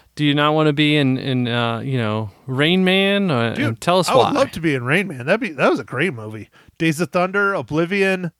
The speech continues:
Speaker 2: of course. Well, we talked about this, you know, um, when we did the last giveaway. I would like to be in ninety percent of Tom Cruise movies 'cause they're awesome.
Speaker 1: Yeah, I mean, he's done, he, he has such a vast career. He's done all kinds of movies.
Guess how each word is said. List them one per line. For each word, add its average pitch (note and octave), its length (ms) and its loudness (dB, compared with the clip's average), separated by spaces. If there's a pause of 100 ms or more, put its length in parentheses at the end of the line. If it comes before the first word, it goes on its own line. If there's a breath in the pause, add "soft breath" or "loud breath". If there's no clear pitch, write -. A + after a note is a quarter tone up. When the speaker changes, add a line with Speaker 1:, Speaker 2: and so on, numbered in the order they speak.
(120)
Speaker 2:
of D3 200 -2
course. D3+ 380 0
Well, F3+ 240 -4
we F3+ 180 -2
talked C#3+ 280 0
about A2+ 220 -6
this, G#2 260 -10
you A#2+ 120 -4
know, G2+ 300 -6
um, G2+ 380 -10 (920 loud breath)
when C3+ 120 -2
we C3 100 2
did A#2 180 -2
the A#2+ 140 -2
last A#2+ 320 -2
giveaway. A2+ 400 -6
I F#3+ 100 4
would F#3+ 180 2
like D#3 160 0
to C#3+ 80 -4
be B2+ 160 -2
in A#2 100 -4
ninety A2+ 260 -4
percent G#2+ 280 -8
of F#2+ 80 -14
Tom G2+ 200 -4
Cruise G#2+ 340 -4
movies G#2 320 -4
'cause G2+ 600 -2 (120)
they're B2 160 -2
awesome. A2 520 2 (320)
Speaker 1:
Yeah, F#3 320 2
I C#3 80 0
mean, C#3+ 160 2
he's D3+ 160 0
done, E3 380 -2
he, D3+ 160 -4
he C#3 160 0
has E3+ 200 0
such - 260 0
a C#3+ 60 -2
vast D3 360 0
career. D3+ 360 -2
He's B2+ 160 0
done C#3 160 0
all D3 140 0
kinds C#3 360 0
of F#2+ 60 -6
movies. F#2+ 480 -8